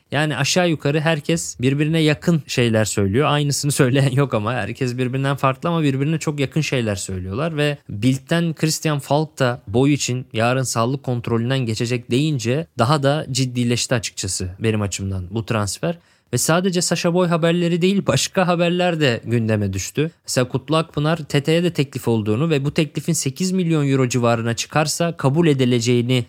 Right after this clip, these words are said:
yazdı. Bu ciddi çünkü Tete'yi Galatasaray yüksek maaşla aldı ama bir bonservis bedeli vermedi, bir imza ücreti verdi. Yani Tete'ye yaklaşık dört, dört buçuk milyon euro civarında bir teklif gelirse Galatasaray en azından Tete için ödediği maaş artı imza parasını çıkarmış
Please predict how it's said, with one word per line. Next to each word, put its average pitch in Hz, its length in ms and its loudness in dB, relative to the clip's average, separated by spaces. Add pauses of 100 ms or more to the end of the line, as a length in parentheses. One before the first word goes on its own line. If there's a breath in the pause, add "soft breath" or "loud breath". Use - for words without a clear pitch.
(120)
yazdı. 113 600 2 (160)
Bu 120 320 0 (100)
ciddi 113 380 -2
çünkü 139 300 -4
Tete'yi 143 360 0
Galatasaray 143 540 0
yüksek 131 540 -4
maaşla 127 500 2
aldı 160 420 0
ama 131 220 0
bir 120 160 2
bonservis 123 520 0
bedeli 123 320 0
vermedi, 135 480 0
bir 127 100 -4
imza 120 340 2
ücreti 101 340 -4
verdi. 92 400 -6 (440 soft breath)
Yani 117 540 0
Tete'ye 135 600 0 (120)
yaklaşık 117 560 -4
dört, 127 240 0
dört 135 220 0
buçuk - 220 -10
milyon 117 300 0
euro 117 160 0
civarında 113 520 0
bir 117 60 0
teklif 113 400 -8
gelirse 131 360 0
Galatasaray 127 440 0
en 127 80 0
azından 120 340 -2
Tete 123 240 -2
için 117 340 -4
ödediği 113 340 0
maaş 127 400 0
artı 110 240 -2
imza 120 320 -2
parasını 110 360 -2
çıkarmış 120 640 -4